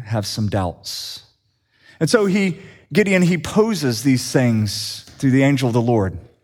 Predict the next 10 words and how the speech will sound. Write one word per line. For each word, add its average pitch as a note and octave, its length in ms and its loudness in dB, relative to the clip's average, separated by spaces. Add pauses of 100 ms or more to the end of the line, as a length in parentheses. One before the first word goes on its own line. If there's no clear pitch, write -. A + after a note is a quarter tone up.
(200)
"Seriously? C3 640 -2 (540)
Seriously?" C3 640 -2 (1120)
And D#3+ 100 2
so F3 180 2
here's E3 260 0
God's D3+ 520 0
response B2+ 680 -2
in C3 140 -2
verse A#2 240 -4
fourteen. C3 680 -6